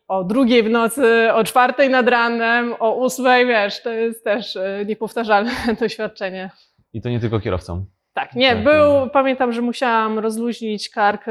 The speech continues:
Speaker 1: mechanikowi. To chyba wtedy nawet się dostałam do Eurosportu.
Speaker 2: O.
Speaker 1: <laughs> Jak go w pit stopie tam rozluźniałam, także i wtedy się pojawił nagle pan z kamerą.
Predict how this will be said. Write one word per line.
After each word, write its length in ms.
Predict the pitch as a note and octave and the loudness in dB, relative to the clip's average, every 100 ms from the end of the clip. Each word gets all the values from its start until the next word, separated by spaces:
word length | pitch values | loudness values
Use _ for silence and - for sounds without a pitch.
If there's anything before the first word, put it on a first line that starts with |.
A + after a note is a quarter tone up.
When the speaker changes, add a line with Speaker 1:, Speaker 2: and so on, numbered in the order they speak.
| G#3 | -4
Speaker 1:
mechanikowi. 760 | G#3+ - G#3+ G3+ A#3+ B3 C#4+ F4 - _ | -4 -4 -6 -4 -6 -2 -2 -2 -6 _
To 80 | G#3+ | -8
chyba 180 | G#3+ A3 | -4 -2
wtedy 260 | A#3+ A3 | 2 2
nawet 260 | A3 G#3+ G#3 | 2 0 -2
się 120 | A3 | -6
dostałam 560 | G3+ - A3 G#3+ G#3 G3 | -6 -6 -6 -6 -8 -10
do 100 | G#3 | -8
Eurosportu. 720 | G3+ G3 - F#3+ F#3 - A#3+ B3+ - - - _ - - | -6 -8 -8 -8 -8 -4 -4 -4 -12 -16 -16 _ -18 -6
Speaker 2:
O. 120 | F2 | -4
Speaker 1:
<laughs> 40 | E2+ | 0
Jak 280 | A#3+ G3+ F#3+ | -2 0 2
go 180 | A#3 | 2
w 80 | A#3 | 2
pit 180 | A3+ G#3 | -6 -12
stopie 380 | - A3 A3 G#3+ | -2 -2 0 0
tam 360 | A3 G#3+ G#3 | 0 -2 -4
rozluźniałam, 840 | A3 A3+ G#3+ A3+ A3 G3+ G#3 A#3+ A#3+ | -2 0 2 0 2 0 0 -2 -6
także 340 | G#3 G#3 A3 | -8 -8 -6
i 40 | G#3 | -6
wtedy 280 | - G3 | -6 -6
się 260 | G3+ G#3 G3 - _ _ _ | -8 -8 -10 -12 _ _ _
pojawił 360 | - A3+ A3+ G#3+ | -2 2 2 2
nagle 220 | G#3 G#3 | -2 -4
pan 220 | G#3 G#3+ | -6 -10
z 80 | A3+ | -8
kamerą. 500 | A#3+ G3+ G3 G#3+ C#4 | -8 -6 -4 -4 -4